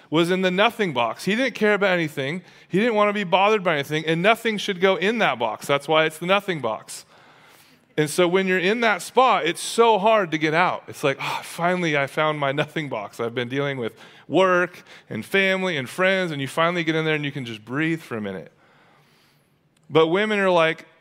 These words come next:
it's been said, they're like spaghetti, which I think, uh, more accurately put, for those who fished before, it's like a spool of just, like, a spider web or a bird's nest of fishing line.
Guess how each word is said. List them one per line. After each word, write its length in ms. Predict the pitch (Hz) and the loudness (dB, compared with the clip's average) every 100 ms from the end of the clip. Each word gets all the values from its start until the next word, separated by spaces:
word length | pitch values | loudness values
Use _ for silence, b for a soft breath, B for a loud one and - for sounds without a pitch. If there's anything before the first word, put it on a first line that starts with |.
| _ | _
it's 180 | 139 135 | -8 -4
been 140 | 160 | -4
said, 260 | 143 202 165 | 0 2 4
they're 100 | 147 | 2
like 200 | 147 139 | 2 0
spaghetti, 720 | - 139 180 165 123 123 - | -8 -2 0 0 -2 -6 -4
which 300 | 139 143 - _ - | -2 -2 -8 _ -2
I 200 | 175 233 | 0 0
think, 380 | - 185 170 - | -2 -4 -4 -8
uh, 100 | 143 - | -8 -2
more 160 | 156 | 0
accurately 480 | 151 175 170 180 156 | 2 0 0 0 -2
put, 340 | 139 156 151 - b b b _ | -2 -2 -2 -4 b b b _
for 120 | 151 | 0
those 160 | 160 | 2
who 120 | 165 147 | 0 -4
fished 360 | - 190 - | 0 -2 -2
before, 440 | 160 - 135 127 - | -8 -2 0 0 0
it's 180 | 139 - | -2 0
like 180 | 175 139 | 0 -2
a 80 | |
spool 760 | 139 - - - 175 185 190 143 | -8 -10 -6 2 4 4 2 0
of 220 | 143 135 | -2 -2
just, 280 | 135 135 - _ _ | -6 -10 -12 _ _
like, 180 | 123 127 | -4 -2
a 260 | 117 104 101 _ b b b b _ _ _ _ | -2 -2 -8 _ b b b b _ _ _ _
spider 500 | - - 165 180 180 | -16 -4 0 2 2
web 440 | 165 156 160 156 120 | 2 2 2 0 -2
or 360 | 120 120 117 | -2 0 0
a 40 | 110 | -2
bird's 360 | 151 180 156 | 0 0 0
nest 360 | 151 143 139 - | 0 0 -2 -2
of 180 | 127 117 | -2 0
fishing 360 | 170 160 147 | -4 -2 -2
line. 300 | 120 98 101 | -2 -4 -8